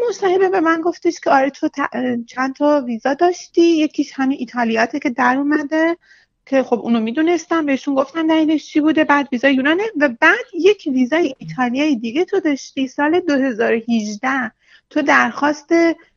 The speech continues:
ویزا کردی.» من اون موقع توی مصاحبه احساس کردم مترجم داره اشتباه اینو ترجمه می‌کنه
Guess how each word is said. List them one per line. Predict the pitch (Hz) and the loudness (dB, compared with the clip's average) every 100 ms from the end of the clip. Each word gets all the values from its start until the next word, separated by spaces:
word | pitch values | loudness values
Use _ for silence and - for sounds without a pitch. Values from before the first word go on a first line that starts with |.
| _ - | _ -2
ویزا | 233 247 | 2 2
کردی.» | 240 226 190 | 0 -4 -4
من | 277 370 - | -2 -4 -2
اون | 285 320 | -4 0
موقع | 311 311 339 | 2 2 2
توی | 370 392 403 | 2 2 4
مصاحبه | 370 - 302 | 2 2 0
احساس | 359 - - | 0 -4 -4
کردم | - 349 359 | 0 2 2
مترجم | 302 262 262 254 330 330 | 0 0 -2 -2 -2 -2
داره | 320 - | -2 -2
اشتباه | 254 - - 262 269 | -4 -4 0 2 4
اینو | 285 220 | 2 0
ترجمه | 208 220 220 220 240 233 | -4 -4 -4 -4 -4 -4
می‌کنه | 233 233 - 247 240 247 | -4 -8 -6 -6 -4 -6